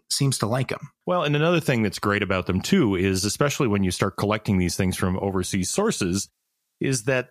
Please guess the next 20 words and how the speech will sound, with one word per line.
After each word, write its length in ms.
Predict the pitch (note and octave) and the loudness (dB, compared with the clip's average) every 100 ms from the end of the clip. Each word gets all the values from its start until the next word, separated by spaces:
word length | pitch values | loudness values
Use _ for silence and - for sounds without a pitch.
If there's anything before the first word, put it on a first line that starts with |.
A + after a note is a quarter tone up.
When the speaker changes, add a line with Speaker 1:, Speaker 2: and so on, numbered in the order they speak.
| - | -2
Speaker 2:
they're 240 | B2 B2 | 0 0
all 240 | A#2+ C3 C#3+ | 0 0 2
multilingual 1000 | A2+ A#2 A2 F2+ E2+ G#2+ C3 D3 C3+ | 2 2 0 2 2 2 2 0 -2
just 240 | A2+ B2 - | -2 -2 0
out 140 | A2+ | 0
of 40 | F#2+ | -2
the 60 | |
box. 480 | F2+ E2+ C#2+ - - - - | -2 -2 -2 -4 -6 -6 -4
Um, 300 | F#2+ F2+ G2+ | 0 0 0
w-, 180 | C#3+ - | -2 0
there's 200 | F#3+ D#3 | 2 4
one 160 | E3 | 2
exception 400 | A#2 A2+ - G2 | 2 0 0 0
to 60 | E2+ | 0
that 180 | E2 D#2 | 0 0
that 80 | F#2 | -2
we'll 120 | F2 | 0
talk 260 | E2+ D#2 | -2 -2
about. 280 | E2 D#2+ E2 - | -2 -2 -4 -2
But 220 | A#2+ A#2 | -2 -2